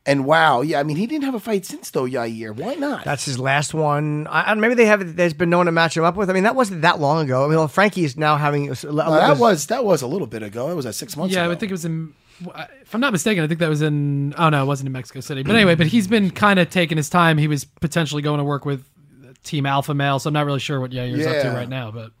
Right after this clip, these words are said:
Speaker 2: Him against Zabit's a very, uh, a very, very. But then again, I think Zabit is a more well-rounded fighter.
Speaker 1: Mm-hmm.
Speaker 2: After what you see, what he did on the ground, unless Yair has spent six months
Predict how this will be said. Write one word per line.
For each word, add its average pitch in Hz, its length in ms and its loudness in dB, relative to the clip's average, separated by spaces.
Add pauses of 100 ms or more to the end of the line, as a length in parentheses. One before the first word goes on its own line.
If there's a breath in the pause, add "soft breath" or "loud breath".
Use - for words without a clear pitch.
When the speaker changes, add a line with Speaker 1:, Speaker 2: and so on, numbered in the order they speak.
(100)
Speaker 2:
Him 175 140 4
against 185 320 6
Zabit's 156 280 2
a 139 40 0
very, 143 440 2
uh, 120 320 -2
a 117 40 -6
very, 135 360 0
very. 135 240 0
But 143 120 0
then 185 140 6
again, 190 200 4
I 180 60 4
think 190 160 4
Zabit 180 240 4
is 160 80 4
a 160 60 4
more 147 160 4 (100)
well-rounded 147 480 2
fighter. 156 300 2
Speaker 1:
Mm-hmm. 202 340 -10
Speaker 2:
After 190 220 4
what 208 80 2
you 165 60 2
see, 202 160 0
what 180 60 6
he 175 60 4
did 180 120 4
on 180 80 4
the 156 80 2
ground, 151 500 2 (260 soft breath)
unless 233 320 4
Yair 247 380 8
has 196 100 2
spent 202 280 2
six - 280 -2
months 190 380 0